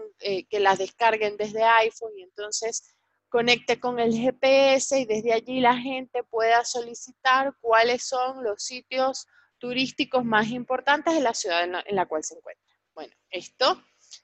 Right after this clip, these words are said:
lo que hace un desarrollador es que te dice, para yo poner en marcha esto que tú me estás pidiendo, te pido este, te, te solicito esta cantidad de dinero, que va a verse reflejado don-,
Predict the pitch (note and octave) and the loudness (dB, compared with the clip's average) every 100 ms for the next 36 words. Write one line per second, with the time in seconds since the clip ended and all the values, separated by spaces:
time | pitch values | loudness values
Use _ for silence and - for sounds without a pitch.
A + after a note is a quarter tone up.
0 | _ _ - G#3+ - F3+ F#3 - B3 A#3+ | _ _ -4 -2 4 4 4 0 -2 -4
1 | G3+ G#3 B3 B3 B3+ C#4+ C4+ A3+ C4 - | -6 -6 -4 -4 -2 0 0 0 -2 -4
2 | F#3 - F3 G3 G3 - E3+ E3 D#3+ G#3 | -8 -4 -4 -4 -8 -4 0 0 0 -4
3 | - C#4 B3+ C4 C#4 C4 A3+ B3 C#4 - | -2 -2 0 0 0 -2 2 4 4 2
4 | - F3 G3 - F#3 F3 E3+ E3+ F3 F#3+ | 0 2 2 0 -10 -10 -12 -14 -20 -8
5 | - A#3+ - F4 E4 B3 C4 F4 A#3 G#3 | -4 -4 2 2 2 0 -2 -2 -2 -2
6 | - A3+ A3+ A3 - - _ - G#3+ - | -4 0 0 -2 -10 -14 _ 0 2 0
7 | - G#3 G3 - C#4 E4 D4 C4 C4 B3+ | -2 -2 -2 -2 0 0 -2 -4 -4 -2
8 | G3+ - F#3+ F#4+ F3+ D3+ C#3+ E3 E3+ D3+ | -2 0 -2 -2 -2 0 2 0 -2 -6
9 | _ _ _ _ _ _ _ A3+ G#3+ F#3 | _ _ _ _ _ _ _ 4 8 8
10 | F3+ G#3 G#3 A#3+ A#3+ B3+ D#4 E4+ G4 D#4+ | 6 0 -2 -4 -4 -4 -2 0 4 4
11 | B3+ D4 - A3 - | 4 2 -4 -12 -14